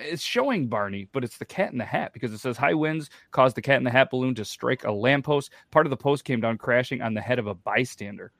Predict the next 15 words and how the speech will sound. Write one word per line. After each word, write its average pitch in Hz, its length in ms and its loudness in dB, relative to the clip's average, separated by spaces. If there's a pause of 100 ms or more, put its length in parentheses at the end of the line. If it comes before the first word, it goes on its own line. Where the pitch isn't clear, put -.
(220)
And 113 120 -4
apparently 127 300 4
the 117 60 2
woman 123 280 0
suffered 113 320 -4
serious 113 340 -6
injuries 139 460 -4
and 113 120 -6
was 101 140 -6
in 95 80 -8
a 92 40 -10
coma 127 380 -8
for - 220 -12 (100)
a 98 40 -12
month. 117 520 -4